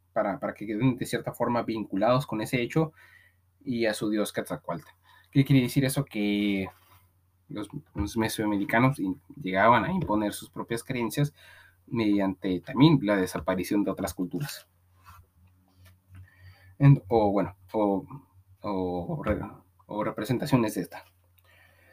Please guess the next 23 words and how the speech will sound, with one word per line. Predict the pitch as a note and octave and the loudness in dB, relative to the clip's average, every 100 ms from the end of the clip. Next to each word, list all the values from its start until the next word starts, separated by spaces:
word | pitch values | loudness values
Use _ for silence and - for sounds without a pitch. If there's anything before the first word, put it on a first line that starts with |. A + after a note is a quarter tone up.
| _ _ _ _ _ _ - | _ _ _ _ _ _ 6
Ah, | D3+ C3+ C3 B2+ B2 - - | 10 10 10 4 0 -6 0
los | C3+ C3+ | 4 4
tepanecas | C#3 B2 B2+ C3+ D#3 C3+ - - - | 6 6 6 6 8 6 4 -8 -6
de | A#2+ | -4
Tacuba, | A#2 A2 D#3 D3+ | -2 4 6 6
que | C3+ | 2
se | A#2 A#2 | -6 -6
supone | A2 A#2 A#2+ A2+ | -2 0 0 2
que | A#2+ | 4
eran | B2 A#2+ A#2 - - _ _ _ - | 4 2 0 -4 -16 _ _ _ -6
aliados | G2 G#2 B2+ C3 A#2 G#2 | -2 4 6 6 4 -2
de, | G#2 G2 F2+ E2+ _ _ _ _ _ _ _ _ _ _ _ _ _ _ _ _ _ _ | -2 -2 -2 -6 _ _ _ _ _ _ _ _ _ _ _ _ _ _ _ _ _ _
de | A2 G#2 | -8 -2
Azcapotzalco, | - - C#3+ C#3 C3 B2+ D#3 | -2 -2 -4 0 0 0 -2
pues | D3+ - | -6 -12
no | A2+ G#2+ | -8 -2
ayudaron, | A2+ A#2+ B2 C#3+ D3 | 0 4 4 4 2
se | G#2 | -2
quedaron | - G2+ G#2 | -6 -6 -4
ahí, | G2+ C3 D3 | -4 -4 -6
no | G#2 | -8
hicieron | F2+ A2 A#2 | -6 -2 4
nada. | C3+ C#3 D3+ | 6 6 4